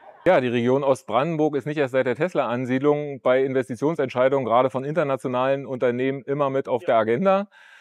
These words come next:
Äh, wir profitieren davon, dass wir auf der einen Seite die Hauptstadt Berlin als unmittelbaren Nachbarn haben und auf der anderen Seite einen der, äh, größten Märkte neben Deutschland in Europa, nämlich Polen. Und da bietet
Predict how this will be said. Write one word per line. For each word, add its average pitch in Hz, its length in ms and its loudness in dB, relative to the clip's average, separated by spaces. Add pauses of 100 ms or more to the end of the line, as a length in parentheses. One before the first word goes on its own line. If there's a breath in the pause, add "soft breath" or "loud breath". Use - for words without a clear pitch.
(180 loud breath)
Äh, 139 240 4
wir 131 100 -2
profitieren 147 640 0
davon, 147 380 0
dass 139 160 2
wir 143 80 2
auf - 80 -2
der 120 100 2
einen 139 180 -2
Seite 139 280 2
die 127 100 0
Hauptstadt 143 460 0
Berlin 156 420 -2
als 135 240 -6
unmittelbaren 135 760 0
Nachbarn 156 440 -4
haben 156 260 -2
und 131 140 -6
auf - 80 -12
der 113 80 0
anderen 135 260 -4
Seite 127 380 2
einen 135 240 -2
der, 127 240 2 (380 soft breath)
äh, 120 280 2
größten 147 640 -2 (320)
Märkte 135 520 0
neben 135 280 0
Deutschland 139 400 0
in 135 100 -6
Europa, 135 460 2
nämlich 127 340 -6
Polen. 104 420 0
Und 110 120 -12
da 117 160 2
bietet 123 360 -2